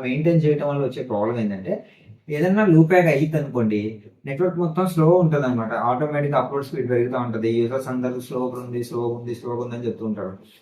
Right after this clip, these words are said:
So చాలా మంది చేసే మిస్టేక్ ఏంటంటే ఇలాంటి ప్రాబ్లం స్లోగా ఉందని చెప్పినప్పుడు వాళ్ళకి ఎవరైతే అప్లింక్ ఇంటర్నెట్ సర్వీస్ ప్రొవైడర్ ఎవరైతే ఉన్నారో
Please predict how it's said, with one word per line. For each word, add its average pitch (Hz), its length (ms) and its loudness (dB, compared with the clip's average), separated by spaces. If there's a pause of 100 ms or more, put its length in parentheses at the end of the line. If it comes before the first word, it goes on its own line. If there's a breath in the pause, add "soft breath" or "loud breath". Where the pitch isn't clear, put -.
So 170 120 -6
చాలా 165 360 -2
మంది 190 280 0
చేసే 160 300 2
మిస్టేక్ 143 380 0
ఏంటంటే 123 300 -4
ఇలాంటి 135 300 -6
ప్రాబ్లం 123 360 -6
స్లోగా 127 320 0
ఉందని 127 260 -8
చెప్పినప్పుడు 110 400 -4
వాళ్ళకి 127 260 -2
ఎవరైతే 160 380 2 (120)
అప్లింక్ 165 340 0
ఇంటర్నెట్ 143 380 -2
సర్వీస్ 131 300 -4
ప్రొవైడర్ 123 340 0
ఎవరైతే 120 340 0
ఉన్నారో 104 300 -2